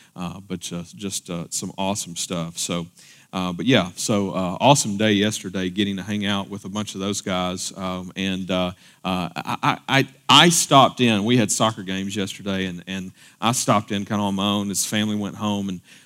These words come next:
uh, just to kinda see everybody and, and, uh, try to be supportive of those guys. I, I feel like God has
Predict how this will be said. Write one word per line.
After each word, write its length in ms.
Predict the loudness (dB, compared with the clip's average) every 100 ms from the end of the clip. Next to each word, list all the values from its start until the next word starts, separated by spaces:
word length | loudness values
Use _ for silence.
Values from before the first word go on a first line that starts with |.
| _
uh, 320 | 2 4 2
just 240 | -2 -4 -6
to 80 |
kinda 400 | -2 0 0 -2 -6
see 480 | -4 4 4 4 2
everybody 720 | 0 0 4 6 6 4 2
and, 160 | 0 -4
and, 340 | -4 -4 -6
uh, 220 | -6 -6
try 200 | -4 -2
to 40 | 0
be 120 | -2
supportive 440 | -6 -8 -4 -4
of 80 | -2
those 220 | -2 -2
guys. 420 | 0 0 2 0 -6
I, 220 | -8 -10
I 20 |
feel 200 | -6 -4
like 180 | -2 -2
God 200 | -2 0
has 200 | -2